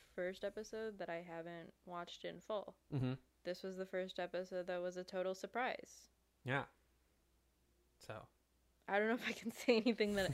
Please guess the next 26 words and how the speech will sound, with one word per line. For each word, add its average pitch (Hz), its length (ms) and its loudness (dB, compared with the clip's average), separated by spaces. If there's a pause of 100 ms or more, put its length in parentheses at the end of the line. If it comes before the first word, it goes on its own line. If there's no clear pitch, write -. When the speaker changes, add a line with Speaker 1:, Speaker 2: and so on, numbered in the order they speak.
(100)
Speaker 2:
<laughs> 156 160 0
Speaker 1:
hasn't 214 300 10
already 202 260 10
been 196 200 2
said. 175 360 6
Like 180 180 2
I 190 100 8
said, 180 320 4
I, 175 520 4
I 170 160 2
did 170 180 -4
not 160 220 -2
care 170 180 2
about 160 220 2
anything 165 380 -4
that 160 120 0
was - 100 -8
happening. 156 400 -2
It 156 60 -8
was 160 120 -8
really 160 280 0
hard 160 360 -2
to 175 80 -10
stay 160 280 -2
engaged. 156 760 -6 (560)
Um, 175 600 0